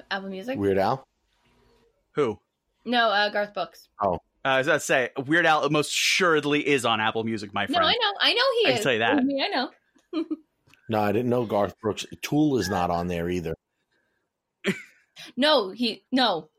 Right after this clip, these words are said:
Speaker 1: And they're coming out with a new album. I'm so pissed
Speaker 2: Uh,
Speaker 1: about
Speaker 2: they've
Speaker 1: it.
Speaker 2: been coming out with that album for fucking eleven years.
Speaker 1: No, they confirmed in an article that
Speaker 2: Yes,
Speaker 1: it's
Speaker 2: I
Speaker 1: definitely
Speaker 2: know.
Speaker 1: gonna be done in
Speaker 2: Yep.
Speaker 1: two thousand nineteen.
Speaker 2: I know.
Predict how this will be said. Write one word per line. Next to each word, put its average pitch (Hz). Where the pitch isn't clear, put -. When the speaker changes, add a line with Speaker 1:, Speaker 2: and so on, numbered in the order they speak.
Speaker 1:
And 254
they're 311
coming 359
out 349
with 339
a 349
new 330
album. 277
I'm 220
so -
pissed 202
Speaker 2:
Uh, -
Speaker 1:
about 190
Speaker 2:
they've 98
Speaker 1:
it. 87
Speaker 2:
been 92
coming 90
out 80
with 76
that 78
album 80
for 76
fucking 76
eleven 80
years. 78
Speaker 1:
No, 320
they 370
confirmed 330
in 277
an 262
article 302
that 98
Speaker 2:
Yes, 90
Speaker 1:
it's 107
Speaker 2:
I 92
Speaker 1:
definitely 92
Speaker 2:
know. 85
Speaker 1:
gonna 82
be 104
done 262
in 208
Speaker 2:
Yep. 190
Speaker 1:
two 208
thousand 208
nineteen. 214
Speaker 2:
I 90
know. 80